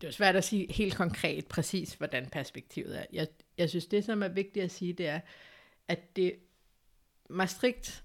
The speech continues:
og hele den økonomiske integration, den gik længere, end vi i den internationale marxistiske tendens havde troet.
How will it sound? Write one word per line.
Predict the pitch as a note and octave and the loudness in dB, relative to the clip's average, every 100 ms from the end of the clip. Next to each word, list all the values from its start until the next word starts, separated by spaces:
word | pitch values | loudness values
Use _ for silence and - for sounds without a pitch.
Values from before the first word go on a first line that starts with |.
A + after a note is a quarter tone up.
| - | -2
og | |
hele | E3+ G3 G3 - F3+ | 2 2 2 -2 0
den | G#3 F#3+ - | 2 2 2
økonomiske | - F#3+ G#3+ A3 G#3+ G#3 | -2 2 2 4 2 0
integration, | F#3+ F3+ D#3+ - F3 E3+ | -2 -2 -4 -4 -4 0
den | F#3+ | 2
gik | F#3+ G#3 F#3+ | 4 2 4
længere, | E3 D#3+ E3+ F3+ | 4 4 2 2
end | E3 D#3+ | 2 2
vi | F3+ F3 | 4 2
i | E3 | 2
den | E3 | 2
internationale | D#3 F3+ E3 - D#3 | 0 0 -2 -2 -4
marxistiske | - - E3+ - D#3+ - | -4 -4 -4 -4 -6 -6
tendens | - D#3 D#3+ D#3+ | -6 -4 -4 -2
havde | - E3 | 2 2
troet. | - F#3+ F3+ F3 | 4 4 6 4